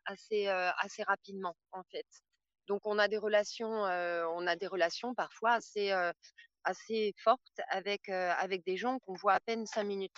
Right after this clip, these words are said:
parce que ils sont aussi eux-mêmes dans, dans une attente, dans une, dans une pause où ils sont, euh, dans, dans un, dans un cadre où ils sont obligés aussi de, de réfléchir à eux-mêmes, à ce qui les a conduits là. Alors, ils se rappellent qu'ils, qu'ils, qu'ils avaient un enfant, une femme.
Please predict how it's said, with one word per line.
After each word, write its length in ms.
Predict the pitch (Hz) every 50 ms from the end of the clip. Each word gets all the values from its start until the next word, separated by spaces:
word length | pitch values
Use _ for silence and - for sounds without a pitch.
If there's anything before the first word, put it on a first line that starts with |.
| - -
parce 220 | 196 185 - -
que 320 | - - 277 294 320 320
ils 120 | 277 214 190
sont 260 | - - - 262 254
aussi 460 | 220 202 190 - - 285 302 294 - - -
eux-mêmes 380 | 233 233 233 240 262 262 247 226
dans, 220 | 208 196 190 185
dans 220 | 175 170 180 185 180
une 180 | 180 202 190
attente, 560 | 185 185 - - 240 285 320 - - - - - - - - - - _ -
dans 200 | 196 196 202 196
une, 420 | 175 185 196 196 185 180 180 175
dans 160 | 170 180 180 180
une 220 | 175 185 190 185 - -
pause 400 | 240 254 285 302 311 277 - 220
où 240 | 220 196 190 185 180
ils 180 | 170 165 180
sont, 520 | - - - - 226 226 240 247 240 226 208
euh, 180 | 185 180 170 - - - - - - - _ - - _ - -
dans, 220 | 185 190 190 185
dans 360 | 180 175 196 190 185 180 190
un, 280 | 196 180 180 170 175 180 160 156
dans 240 | 185 185 180 175 185
un 80 | 190 175
cadre 360 | - - 233 247 269 240 214
où 60 | 196
ils 40 | 190
sont 320 | - - - 226 220 214 - _ -
obligés 440 | 220 202 185 208 226 202 247 269 233
aussi 260 | 202 - - - 214 -
de, 120 | 180 180 160 -
de 60 | 185
réfléchir 640 | 170 - 190 180 - 196 196 190 - - 208 190 185
à 120 | 180 190
eux-mêmes, 360 | 196 208 202 196 202 196 190 185
à 80 | 170
ce 80 | 170 -
qui 120 | - 190
les 220 | 190 180 180 175 180
a 60 | 180
conduits 360 | - - 190 185 190 208 202
là. 320 | 202 202 202 202 202 196
Alors, 280 | 185 170 170 170 170 185
ils 80 | 185 165
se 120 | - - -
rappellent 320 | 170 170 - 196 190 196
qu'ils, 280 | - - 185 175 165 165
qu'ils, 300 | - - 170 156 151 156 -
qu'ils 180 | - 175 -
avaient 300 | 165 156 180 175 175 175
un 220 | 170 160 160 165 180
enfant, 520 | 190 190 - - 190 190 196 202 202 202
une 220 | 196 175 180 180
femme. 640 | - - - 196 202 202 202 202 202 202 180 180